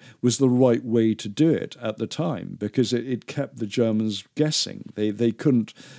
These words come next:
predict how the, how the Brits were going to react, where the Royal Air Force were going to be. You know, had they known that there would be a large formation, a big wing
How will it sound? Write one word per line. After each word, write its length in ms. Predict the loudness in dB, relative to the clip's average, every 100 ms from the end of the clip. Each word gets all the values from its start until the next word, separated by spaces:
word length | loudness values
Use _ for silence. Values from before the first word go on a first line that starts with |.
| -18
predict 720 | -4 -4 2 4 4 0 -16
how 240 | -6 -2 0
the, 300 | 0 0 -2
how 120 | -4
the 100 | -2
Brits 360 | 0 -2 -2
were 100 | -6
going 300 | -2 0 -2
to 120 | -2 -4
react, 480 | -2 -4 -6 -8
where 260 | 2 4 4
the 120 | 2
Royal 300 | 0 2 4
Air 120 | 2 0
Force 300 | -4 -8 -8
were 80 |
going 220 | -4 -2 -2
to 80 |
be. 320 | -4 -6 -6 -10 _ -20 -18 0
You 100 | 2
know, 40 |
had 200 | 4 2
they 120 | 4 6
known 360 | 6 6 4
that 160 | -2 -2
there 120 | 0
would 160 | 0 0
be 120 | -2
a 40 |
large 540 | 0 2 2 2 -2 -6
formation, 880 | -4 -2 2 0 -2 -8 -12 -14 -20 -20 -14 -6
a 80 |
big 400 | -4 2 2 2
wing 480 | 2 2 2 -2 -10